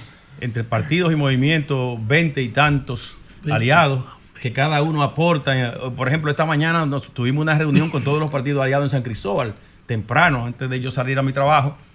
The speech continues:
Speaker 1: Tuve una reunión, eh, con todos los partidos aliados, y, y, eh, eh,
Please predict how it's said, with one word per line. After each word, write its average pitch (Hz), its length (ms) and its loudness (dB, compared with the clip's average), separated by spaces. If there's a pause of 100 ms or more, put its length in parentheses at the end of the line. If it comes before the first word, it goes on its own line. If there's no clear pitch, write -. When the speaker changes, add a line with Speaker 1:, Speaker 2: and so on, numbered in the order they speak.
(220)
Speaker 1:
Tuve 123 140 -4
una 131 160 0
reunión, 131 560 2 (120)
eh, 113 240 -6
con 110 240 -4
todos 147 180 0
los 139 80 0
partidos 131 340 -2
aliados, 135 460 0 (420)
y, 120 120 -8
y, - 20 -
eh, 117 60 -4 (800)
eh, - 40 -10